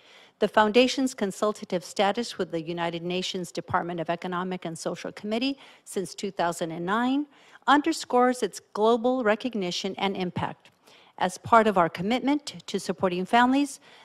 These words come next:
the International Federation for Family Development has awarded the Blue Tree Foundation the twenty twenty-four I F F D Award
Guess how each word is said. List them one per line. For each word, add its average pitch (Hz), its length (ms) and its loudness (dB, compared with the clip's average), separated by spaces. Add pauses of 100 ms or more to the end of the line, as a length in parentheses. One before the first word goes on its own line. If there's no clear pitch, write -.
the 214 140 -8
International 247 720 -4
Federation 190 640 -4
for - 140 -14
Family 226 360 -4
Development 175 1080 -8 (500)
has 202 280 0
awarded 240 480 2
the 185 100 2
Blue 247 440 2
Tree 254 300 -2
Foundation 180 880 -2 (140)
the 185 100 -2
twenty 254 380 -2
twenty-four 196 680 0
I 214 200 2
F 254 180 -4
F 226 180 -6
D 196 140 -2
Award 170 480 2